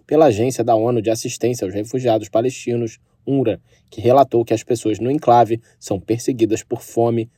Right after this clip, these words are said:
doenças e morte. Mais de um milhão e quinhentos mil palestinos deslocados vivem em condições precárias em Rafah, onde o risco de propagação de doenças é elevado. De acordo com a unrwa,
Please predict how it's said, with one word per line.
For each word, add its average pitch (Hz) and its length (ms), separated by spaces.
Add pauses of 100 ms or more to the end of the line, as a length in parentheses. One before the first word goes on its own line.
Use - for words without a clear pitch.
(140)
doenças 117 560
e 117 40
morte. 110 540 (320)
Mais 127 260
de 117 100
um 151 140
milhão 151 360
e 139 60
quinhentos 139 400
mil 135 160
palestinos 139 720
deslocados 123 680
vivem 117 500
em 107 40
condições 120 460
precárias 127 640
em 113 80
Rafah, 120 500 (240)
onde 117 160
o 117 40
risco 135 380
de 117 80
propagação 117 540
de 113 100
doenças 123 480
é 120 120
elevado. 117 520 (280)
De - 40
acordo 110 300
com 127 180
a 156 60
unrwa, 135 340